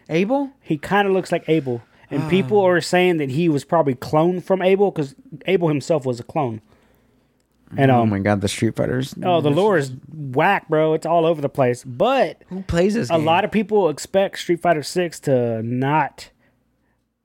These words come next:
Speaker 2: have the normal roster that you think it should have.
Speaker 1: I'm so happy for that.
Speaker 2: I,
Speaker 1: I'm
Speaker 2: I
Speaker 1: kind of
Speaker 2: kinda like
Speaker 1: happy
Speaker 2: old
Speaker 1: for that.
Speaker 2: characters.
Speaker 1: I, I get it. I, like, I get that.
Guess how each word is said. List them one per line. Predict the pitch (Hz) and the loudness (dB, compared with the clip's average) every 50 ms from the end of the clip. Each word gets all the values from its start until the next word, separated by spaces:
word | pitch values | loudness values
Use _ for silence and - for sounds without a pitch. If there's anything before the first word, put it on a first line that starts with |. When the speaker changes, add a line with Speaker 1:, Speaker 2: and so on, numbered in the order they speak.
| _ _ | _ _
Speaker 2:
have | _ - - 151 147 139 135 123 120 123 | _ -4 0 0 2 2 2 0 -2 -2
the | 127 | -2
normal | 127 135 135 131 131 123 | 0 2 2 2 0 0
roster | 120 127 120 117 - - - 110 - _ _ | -2 -2 -4 -6 -8 -14 -18 -20 -20 _ _
that | - 123 113 - | -12 -12 -12 -12
you | 127 | -10
think | - - 123 117 - | -8 -8 -8 -8 -8
it | 110 107 | -12 -12
should | - - | -4 0
have. | 143 151 | 2 4
Speaker 1:
I'm | 165 170 170 160 151 135 123 - _ - | 4 4 4 2 0 -2 -4 -8 _ -12
so | - - - - 180 165 | -10 -4 0 2 2 4
happy | 151 156 143 - 123 | 4 2 0 0 -4
for | 107 - 117 | -8 -4 -4
that. | 110 92 87 85 - _ _ - | -4 -4 -4 -8 -12 _ _ -16
Speaker 2:
I, | - 143 151 170 180 185 180 175 170 165 160 151 143 135 131 - _ _ | -8 -4 -2 0 0 2 2 2 0 0 -2 -4 -6 -6 -10 -12 _ _
Speaker 1:
I'm | - 143 147 | -6 -4 -4
Speaker 2:
I | 151 | -4
Speaker 1:
kind | |
of | 160 165 | -2 -2
Speaker 2:
kinda | 180 185 185 185 | -2 0 0 0
like | 180 160 | 0 0
Speaker 1:
happy | 180 170 | 0 0
Speaker 2:
old | 160 147 | -2 0
Speaker 1:
for | 147 | 0
that. | 139 226 240 | 0 0 0
Speaker 2:
characters. | 247 120 113 127 135 127 - - - - _ - | 0 0 -2 -4 -6 -10 -14 -18 -20 -20 _ -4
Speaker 1:
I, | - 226 226 - | -2 -2 0 0
I | - 240 | -2 -2
get | 185 - 302 320 | 0 0 2 2
it. | 269 196 - - | 2 0 0 -2
I, | 151 185 | -2 -2
like, | 202 - 175 180 170 - | -2 -2 -6 -12 -12 -8
I | - 185 202 | -4 -2 -2
get | 160 135 131 180 208 214 214 - | -2 0 0 2 2 2 2 2
that. | 160 131 120 113 - | 2 2 2 0 -2